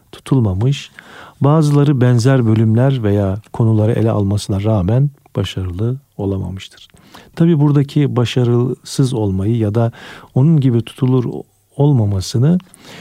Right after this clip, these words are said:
şöyle değerlendirmek lazım. Tabii herkesin bir, e, nasıl diyelim,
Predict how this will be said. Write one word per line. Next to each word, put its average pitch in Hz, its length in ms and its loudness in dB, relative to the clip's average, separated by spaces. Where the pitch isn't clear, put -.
şöyle 156 360 2
değerlendirmek 120 680 2
lazım. 101 320 -4
Tabii 120 220 -4
herkesin 127 560 -2
bir, 120 220 -2
e, 95 680 -6
nasıl 117 380 -2
diyelim, 101 380 -2